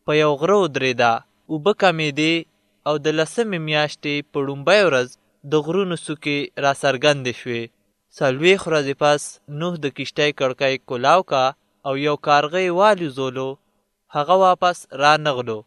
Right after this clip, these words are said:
خو په هوا کې اخوا دیخوا ګرځېده، تر دې چې د ځمکې نه اوبه وچې شوې. په دې دوران کې نوح ګوګوشتکه والوزوله چې وګوري چې اوبه ختمې دي که نه. خو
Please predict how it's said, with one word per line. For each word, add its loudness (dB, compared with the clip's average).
خو -12
په -6
هوا 2
کې -10
اخوا 0
دیخوا 0
ګرځېده، -2
تر 0
دې 0
چې -10
د -6
ځمکې -6
نه -8
اوبه -2
وچې -4
شوې. -8
په -4
دې -2
دوران 2
کې -2
نوح -6
ګوګوشتکه -4
والوزوله 2
چې -8
وګوري 0
چې -10
اوبه 0
ختمې -2
دي -6
که -4
نه. 0
خو -4